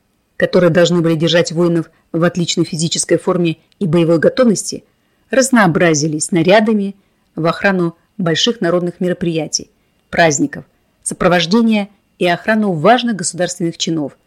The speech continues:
и другие виды внутренней службы. Военные действия империя вела на севере, где-то в Галлии и на Рейне,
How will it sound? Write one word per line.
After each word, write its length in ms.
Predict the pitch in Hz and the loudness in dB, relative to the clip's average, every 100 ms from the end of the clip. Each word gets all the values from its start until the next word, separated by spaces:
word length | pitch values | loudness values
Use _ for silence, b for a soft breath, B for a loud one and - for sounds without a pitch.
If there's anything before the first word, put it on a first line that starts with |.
| _ _ _ | _ _ _
и 100 | - | 0
другие 440 | 294 214 170 185 170 | 4 4 4 2 2
виды 240 | 175 151 | 2 0
внутренней 400 | 156 160 147 160 | 0 -2 0 -2
службы. 420 | 156 156 147 170 - _ _ _ _ _ _ _ _ - | 0 -2 -4 -10 -18 _ _ _ _ _ _ _ _ -8
Военные 640 | 190 190 220 233 220 220 | 0 2 4 4 4 4
действия 600 | 202 277 - - 156 175 _ _ _ | 4 2 0 -6 -8 -10 _ _ _
империя 460 | - 233 311 302 269 | 0 2 4 4 4
вела 240 | 240 240 | 2 2
на 140 | 240 233 | 0 0
севере, 560 | - 196 151 151 - _ _ _ _ _ | 0 0 0 -2 -10 _ _ _ _ _
где-то 440 | 165 160 196 196 160 | -6 0 0 2 0
в 100 | 147 | 0
Галлии 580 | 202 262 226 156 151 _ - | 2 4 2 0 -4 _ 0
и 80 | |
на 180 | 196 190 | 2 2
Рейне, 440 | 185 170 156 - | 2 2 0 -6